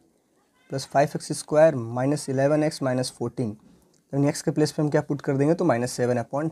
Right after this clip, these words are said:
टू। तो f माइनस सेवन बाई टू की वैल्यू सबसे पहले फाइंड किया जाएगा, तो ये हो जाएगा टू माइनस सेवन upon टू का पावर थ्री प्लस फ़ाइव माइनस सेवन upon टू का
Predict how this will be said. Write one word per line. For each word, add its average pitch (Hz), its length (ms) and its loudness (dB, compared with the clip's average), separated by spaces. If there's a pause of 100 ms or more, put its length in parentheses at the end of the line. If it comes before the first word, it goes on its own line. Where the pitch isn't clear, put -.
(100)
टू। 104 140 -8 (1040)
तो - 60 -12 (100)
f 151 180 2
माइनस 139 240 0
सेवन 139 180 0
बाई 135 100 2
टू 135 160 -6
की 131 60 0
वैल्यू 120 180 -2
सबसे 135 220 -6
पहले 131 200 -2
फाइंड 127 260 -4
किया 127 120 -4
जाएगा, 120 240 0
तो 127 120 -6
ये 120 60 -4
हो 117 60 -2
जाएगा 131 160 2 (140)
टू 147 160 2
माइनस 120 320 -2
सेवन 123 280 -2
upon 123 300 -6
टू 123 80 -4
का 123 120 -4
पावर 117 400 -4
थ्री 147 240 0 (920)
प्लस 123 180 -4
फ़ाइव 135 280 2
माइनस 123 220 -4
सेवन 127 260 -2
upon 123 300 -6
टू 127 100 -6
का 127 180 -4